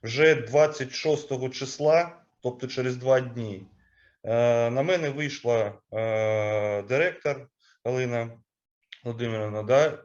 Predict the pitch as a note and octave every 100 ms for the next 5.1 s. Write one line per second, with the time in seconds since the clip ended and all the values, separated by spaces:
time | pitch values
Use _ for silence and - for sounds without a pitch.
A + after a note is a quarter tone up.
0 | _ C#3 D3+ C3+ C3 C3+ C3 C3+ C#3 D#3
1 | E3+ D3+ C#3+ C#3+ _ _ _ _ _ _
2 | _ _ - E3 D3 C#3+ C3+ C#3 F#3 F3+
3 | B2+ D#3+ D#3+ D#3+ C3+ C3 C#3 D3+ D3 -
4 | _ A#2 C3+ C#3+ C#3 C3+ - F3 E3+ E3